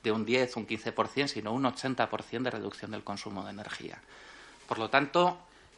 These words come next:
eh, muchas veces pensamos eso de "hay ahorra-, hay que ahorrar, pero no sé dónde". Pues hay un montón de,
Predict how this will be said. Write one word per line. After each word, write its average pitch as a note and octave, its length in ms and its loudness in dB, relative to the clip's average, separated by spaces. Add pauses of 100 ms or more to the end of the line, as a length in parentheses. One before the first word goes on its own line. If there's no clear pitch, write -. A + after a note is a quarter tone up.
(140)
eh, G#2+ 640 0
muchas C3 260 0
veces C3+ 200 4
pensamos C3+ 500 2
eso B2+ 240 0
de A#2+ 100 4
"hay D3+ 140 4
ahorra-, D3 260 6
hay D3+ 120 4
que E3 100 2
ahorrar, D#3 420 10
pero B2+ 160 2
no C#3 140 0
sé D3 140 -2
dónde". C3+ 340 0
Pues - 400 -12
hay A#2+ 140 -6
un C3 100 -4
montón G2+ 420 -4
de, F#2+ 220 -8